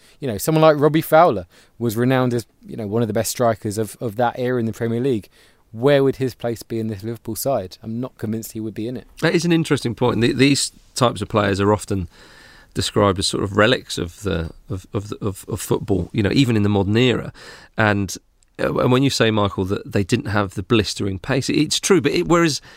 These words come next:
Speaker 2: Ian Wright was seen as very, very quick. I mean, there's that glorious quote that he once said when describing his, um, entry into the game of football, 'cause obviously he was a late bloomer. And when he was having trials and playing against professional players for the first time, he, he said,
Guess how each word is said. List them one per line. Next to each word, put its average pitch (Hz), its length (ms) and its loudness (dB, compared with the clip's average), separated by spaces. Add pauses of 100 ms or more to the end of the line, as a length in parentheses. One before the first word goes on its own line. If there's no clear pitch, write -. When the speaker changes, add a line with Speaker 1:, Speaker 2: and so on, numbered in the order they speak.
(360)
Speaker 2:
Ian 233 400 2
Wright 220 240 4
was 135 100 -6
seen 147 180 2
as 127 100 0
very, 151 220 2
very 143 200 2
quick. - 380 0
I 127 40 -2
mean, 131 100 2
there's 131 120 2
that 135 140 0
glorious 147 480 4
quote 139 320 0
that - 120 -6
he 107 140 0
once 104 280 0
said 101 280 2 (420)
when 110 200 2
describing 104 600 0
his, 98 380 -2
um, 95 560 0
entry 113 360 2
into 98 180 -2
the 104 80 -4
game 104 240 2
of 92 80 -6
football, - 320 -4
'cause 107 160 -2
obviously 110 240 0
he 110 40 0
was 101 120 -4
a 101 60 -2
late 101 240 -2
bloomer. 110 380 2 (560)
And 101 340 2 (140)
when 113 220 0
he 107 160 0
was 98 220 0
having 95 260 0
trials 101 400 2
and 90 100 -6
playing 101 300 0
against 92 400 -4
professional 101 400 -6
players 110 260 0
for - 60 -12
the - 80 -12
first - 220 -6
time, 87 180 -2 (140)
he, - 100 -4 (100)
he 98 180 -4
said, 107 280 -2